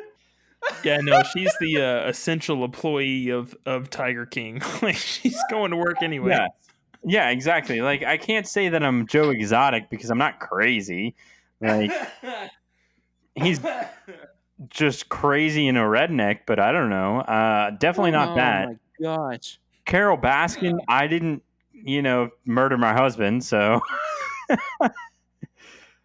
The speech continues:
Speaker 2: I'm not sure. I,
Speaker 3: Oh,
Speaker 2: I, I
Speaker 3: man.
Speaker 2: think I,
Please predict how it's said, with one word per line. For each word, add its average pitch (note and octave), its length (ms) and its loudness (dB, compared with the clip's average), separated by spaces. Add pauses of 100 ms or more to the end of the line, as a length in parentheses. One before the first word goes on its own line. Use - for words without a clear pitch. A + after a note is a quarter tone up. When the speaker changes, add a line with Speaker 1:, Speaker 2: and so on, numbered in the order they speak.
(380)
Speaker 2:
I'm F4+ 200 2
not E4+ 200 2
sure. G#3+ 460 0 (240)
I, D3+ 200 4
Speaker 3:
Oh, D#3 120 0
Speaker 2:
I, C3+ 120 4
I D#3 120 2 (220)
Speaker 3:
man. - 80 -6
Speaker 2:
think F3 220 0
I, D3 140 4